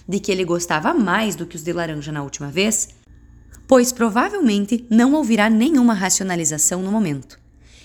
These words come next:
É muito mais provável que ele atire algo ou grite com alguém que esteja por perto. Como você sabe,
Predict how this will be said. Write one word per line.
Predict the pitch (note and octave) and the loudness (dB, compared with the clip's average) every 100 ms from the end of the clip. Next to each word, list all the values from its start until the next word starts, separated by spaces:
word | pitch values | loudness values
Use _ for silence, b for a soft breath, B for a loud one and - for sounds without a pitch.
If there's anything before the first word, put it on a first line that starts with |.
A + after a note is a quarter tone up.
| - | -6
É | E3+ | -2
muito | F3+ G#3 E4+ F4+ | 2 2 2 0
mais | D4 D4 | 0 -2
provável | - A#3+ E3+ D3 D3 | -6 -4 -4 -6 -8
que | F3 | -4
ele | D#3+ | -4
atire | D#3 - - D#4 G4 | -6 -2 2 2 4
algo | E4 F#3+ F3+ F3 G#3 B B | 4 4 0 -2 -6 B B
ou | F#3+ F3 | -2 0
grite | C3+ A3 - | 0 -2 -2
com | F#4+ C4 | -2 -2
alguém | D4 B3 F#3+ | 0 0 -2
que | F3+ | -4
esteja | G3 E3+ D#3 | -6 -6 -6
por | - F3 | -8 -10
perto. | C#3 - - - - - - - B B B | -10 -12 -18 -20 -20 -20 -20 -20 B B B
Como | F#3 E3 | -2 0
você | D#3 D#3 | -2 -2
sabe, | D#3 - E3 F3 | -2 0 0 -2